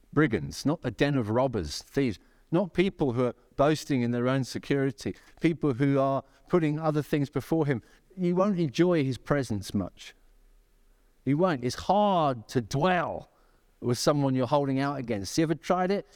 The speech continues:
Ever tried living with someone who you're in profound competition with? Ever tried living with someone that you can't bear? Tried living with someone who you, you are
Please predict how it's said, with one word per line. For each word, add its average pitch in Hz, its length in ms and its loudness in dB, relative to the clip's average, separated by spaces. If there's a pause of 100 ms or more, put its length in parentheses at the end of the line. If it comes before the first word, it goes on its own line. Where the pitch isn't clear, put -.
Ever 196 160 2
tried 190 300 0
living 185 400 2
with 180 160 0
someone 185 580 0 (680)
who 139 80 0
you're 151 260 2
in 143 180 0 (180)
profound 170 920 -2
competition 135 720 -2
with? 135 260 -6 (800)
Ever 165 140 0
tried 180 260 2
living 185 280 4
with 160 120 0
someone 170 320 0
that 160 140 -4
you 143 100 -2
can't 151 540 -4
bear? 151 440 0 (1600)
Tried 143 260 0
living 156 300 2
with 135 100 0
someone 151 300 -2
who 139 140 0
you, 143 280 -2
you 151 260 0
are 151 100 -2